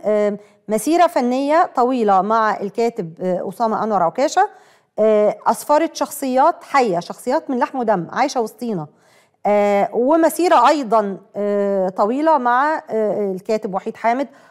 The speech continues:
أيضًا أسفرت شخصيات من لحم ودم وعايشة وسطينا، وده نتاج إنه كاتب بيكتب شخصيات حقيقية وحية و-، و-، و-، و-، ومعمول لها بناء درامي جيد يعني. خلينا نقف عند الأول مسيرة، آه، الفنية مع،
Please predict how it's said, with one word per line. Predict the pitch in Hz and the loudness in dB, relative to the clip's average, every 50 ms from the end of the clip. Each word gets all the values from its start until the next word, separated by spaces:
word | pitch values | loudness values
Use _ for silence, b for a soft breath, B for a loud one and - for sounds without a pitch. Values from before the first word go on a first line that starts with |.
| b b - - 320 | b b 2 2 4
أيضًا | 359 339 233 233 202 - 196 | 4 4 2 0 0 0 -2
أسفرت | 196 - - 269 247 247 247 | -6 -4 -4 -2 -2 -2 -6
شخصيات | - 214 - - 247 262 254 | -8 -12 -8 -6 -6 -6 -4
من | 247 226 | -6 -4
لحم | 220 254 - - 262 | -2 -4 -4 -4 -6
ودم | 247 220 240 254 285 285 277 | -4 -2 0 0 0 0 0
وعايشة | 240 202 196 214 226 226 - - 214 214 214 B B B B B - | 0 0 0 0 0 -2 -2 -4 -4 -4 -6 B B B B B -8
وسطينا، | - 208 196 - - 277 277 294 320 320 | -6 -6 -6 -6 -6 -4 -2 0 2 2
وده | 320 254 320 339 | 2 4 2 2
نتاج | 349 339 330 330 330 359 302 226 233 | 2 2 2 2 2 2 2 0 -2
إنه | 226 254 254 254 254 247 | -2 -2 -2 -2 -2 -2
كاتب | 247 - 311 311 311 269 196 | 0 0 -2 0 -2 -4 -4
بيكتب | 190 247 277 - - 269 | -4 -4 -4 -4 -6 -8
شخصيات | - - 247 - - - 247 269 302 - | -6 -8 -10 -8 -4 -2 -2 -2 -2 -2
حقيقية | - - 233 226 196 - 269 254 247 262 262 B B B B B - | 0 0 2 2 2 2 2 2 0 0 0 B B B B B -10
وحية | 196 - - 254 269 262 254 247 | -8 -2 0 2 4 4 4 4
و-، | - - 214 214 | 2 0 -2 -4
و-، | - - | -4 -2
و-، | 185 202 202 - | -2 -2 -2 -2
و-، | - 190 185 180 - 196 190 - 175 196 185 - - | -2 -4 -4 -4 -6 -6 -8 -6 -6 -6 -6 -6 -4
ومعمول | 180 190 202 214 226 254 | -2 -2 0 2 2 2
لها | 302 302 | 2 4
بناء | 226 247 277 277 - | 2 2 2 0 0
درامي | 214 214 233 247 269 269 254 240 208 | 0 2 2 2 2 0 -2 -4 0
جيد | 185 233 226 226 190 160 147 143 | 2 2 2 2 0 -2 -6 -8
يعني. | - - - - - b b b b b b b b _ | -12 -14 -14 -18 -20 b b b b b b b b _
خلينا | - 240 240 285 359 392 403 370 | -2 0 2 2 4 4 4 4
نقف | 330 370 - 311 339 349 - | 4 6 4 4 4 2 0
عند | 247 233 262 311 339 302 226 269 | 0 0 0 0 -2 -2 0 0
الأول | 262 247 233 - 214 208 190 - 233 285 330 349 349 320 | 0 0 0 0 -2 -4 0 0 2 2 2 2 0 0
مسيرة، | 262 233 - 277 285 277 277 | -2 -4 -4 -4 -4 -2 -2
آه، | 269 - - - - 202 202 190 170 | -2 -4 -8 -10 -8 -6 -4 -4 -6
الفنية | 208 - 214 208 226 247 254 240 | -6 -6 -6 -6 -4 -2 -2 -2
مع، | 233 240 240 240 233 214 | 0 0 0 0 0 -2